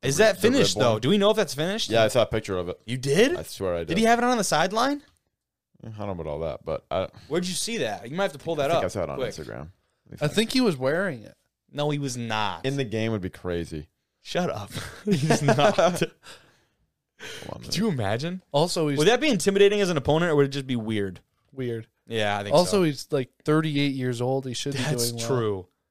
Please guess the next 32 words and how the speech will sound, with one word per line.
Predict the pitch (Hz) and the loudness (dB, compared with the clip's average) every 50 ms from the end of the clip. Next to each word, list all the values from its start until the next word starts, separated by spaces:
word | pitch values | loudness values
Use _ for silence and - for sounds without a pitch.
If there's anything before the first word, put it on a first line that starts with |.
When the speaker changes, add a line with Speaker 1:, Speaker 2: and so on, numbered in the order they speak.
| _ _ _ _ _ _ - | _ _ _ _ _ _ -20
Speaker 2:
Come | - - - | -20 -20 -20
on. | - - - - - - | -20 -20 -20 -20 -16 -6
Speaker 3:
He's | 139 139 | 0 2
actually | 151 147 135 127 120 | 2 2 2 0 -4
twenty-four, | - 127 123 120 110 - - 107 104 98 - - - | -4 -6 -6 -6 -6 -10 -10 -10 -10 -10 -10 -10 -6
Speaker 1:
I | - | -4
Speaker 3:
but | 139 139 | -4 0
Speaker 1:
saw | - 196 196 202 | 4 4 4 4
a | 180 | 4
great | 135 135 139 139 135 | 4 0 0 0 0
tweet | - - 139 139 131 - | -2 -2 -2 -2 -2 -4
from, | - 139 131 127 123 120 - - | -2 0 0 0 0 -2 -4 -2
um, | 123 120 117 117 113 107 104 - | 0 0 2 0 0 -2 -4 -6
I'm | 123 127 120 120 | -6 -6 -4 -2
blanking | 123 120 120 123 127 127 | -2 -2 -2 -4 -4 -4
on | 123 123 127 | -4 -2 -2
his | 123 113 120 | -4 -4 -2
name, | 120 117 117 117 117 117 117 - - - | -2 0 0 0 -2 -4 -6 -8 -6 -2
uh, | 117 117 113 113 110 107 110 101 - _ _ _ _ _ _ - | 0 2 4 4 4 4 2 0 -2 _ _ _ _ _ _ 0
from | 143 139 131 131 | 2 2 2 2
the | 127 127 123 | -2 -2 0
old | 123 135 143 143 | 2 2 2 2
Michigan | 147 143 - 151 143 | 0 -2 -2 -4 -4
State | - - 139 123 | -2 -2 -2 -2
quarterback, | - - 135 123 123 131 123 123 - | 0 -2 -2 0 2 0 0 0 -2
the | 123 | -4
blonde | 107 120 120 120 120 120 | -2 0 0 0 0 -2
kid | - - 123 117 | -2 0 0 0
at | 110 110 | 0 0
N | 120 | -2
I | 117 117 | -2 -2
U. | 113 113 104 92 90 | -2 -4 -4 -6 -8